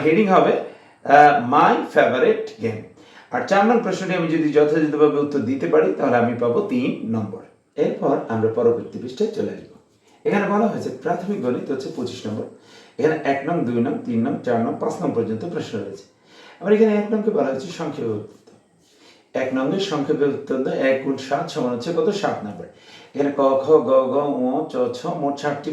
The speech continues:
প্রশ্ন রয়েছে। কতে কোন সংখ্যার আট গুণের সাথে বিশ যোগ করলে ষাট হয়? খতে ষাট থেকে তিয়াত্তর পর্যন্ত মৌলিক সংখ্যাগুলোর যোগফল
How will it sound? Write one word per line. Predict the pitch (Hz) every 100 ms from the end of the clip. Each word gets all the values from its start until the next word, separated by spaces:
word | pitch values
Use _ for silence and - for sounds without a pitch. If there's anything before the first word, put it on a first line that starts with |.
| 139
প্রশ্ন | 135 151 151
রয়েছে। | 156 208 285 - - - - _ -
কতে | 202 156 143 - - - _ _ -
কোন | 196 226 226 -
সংখ্যার | 131 117 135 139 -
আট | 123 110
গুণের | 117 120
সাথে | - 123 147
বিশ | 139 110
যোগ | 117
করলে | 123 131 -
ষাট | 135 -
হয়? | 151 139 - _ _ _ _ _ _ _ _ -
খতে | - - 151 - -
ষাট | - 175 170 -
থেকে | - 165 190 175 165
তিয়াত্তর | 147 147 143
পর্যন্ত | 131 123 139 123
মৌলিক | 117 117
সংখ্যাগুলোর | 135 135 127 131 131
যোগফল | 135 156